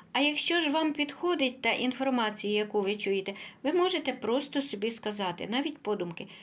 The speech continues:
«Дякую, приймаю і благословляю цю інформацію».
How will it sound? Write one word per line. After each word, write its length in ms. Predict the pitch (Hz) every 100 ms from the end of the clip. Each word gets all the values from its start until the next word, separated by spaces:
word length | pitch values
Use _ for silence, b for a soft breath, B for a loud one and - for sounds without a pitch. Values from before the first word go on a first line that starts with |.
| B
«Дякую, 580 | 214 294 294 277 262 240 - - -
приймаю 600 | 190 196 190 226 214 208
і 100 | -
благословляю 800 | 349 233 190 170 180 180 180 180
цю 160 | 180 160
інформацію». 640 | 170 185 175 165 170 175